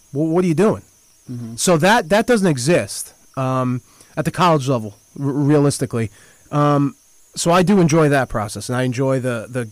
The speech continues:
Speaker 1: the common goal, bringing thirty guys or thirty-five, whatever that number is, and trying to achieve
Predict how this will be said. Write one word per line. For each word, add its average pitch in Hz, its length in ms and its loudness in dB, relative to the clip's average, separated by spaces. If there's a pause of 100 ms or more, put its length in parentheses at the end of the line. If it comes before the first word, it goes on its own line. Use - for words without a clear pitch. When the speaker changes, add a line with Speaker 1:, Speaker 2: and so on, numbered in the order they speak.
(140)
Speaker 1:
the 131 80 -8
common 151 420 2
goal, 123 300 -2 (640)
bringing 151 280 2
thirty 147 520 2 (440)
guys 131 360 0
or 120 40 -6
thirty-five, 131 520 -2
whatever 127 180 -4
that 123 140 -6
number 120 260 -4
is, 113 220 -6
and 110 160 -10 (400)
trying 147 240 -2
to 131 80 0
achieve 127 720 -4